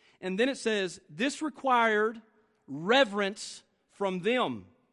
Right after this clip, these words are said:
And they greatly revered me and stood in awe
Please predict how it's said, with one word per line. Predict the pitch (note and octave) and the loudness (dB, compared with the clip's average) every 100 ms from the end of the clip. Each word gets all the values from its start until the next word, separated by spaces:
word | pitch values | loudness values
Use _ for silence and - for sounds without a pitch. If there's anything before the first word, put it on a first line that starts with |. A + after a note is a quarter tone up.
| _ _ _ _ | _ _ _ _
And | A#3 A#3 | -2 0
they | A3+ | 0
greatly | F3 B3+ D#4 C4 | 2 4 4 2
revered | A#3+ A3 B3 D#4+ D4+ | -2 -2 0 0 0
me | G#3 D#3 A2 - | -2 -4 -6 -6
and | G3 G3 | -4 -4
stood | - - D#4 D#4+ D#4+ D#4 | -6 -4 0 4 4 2
in | D#4+ A3 G#3+ | -2 -6 -4
awe | C4 C4 A3 E3 D3+ F3 | -2 0 0 0 -4 -8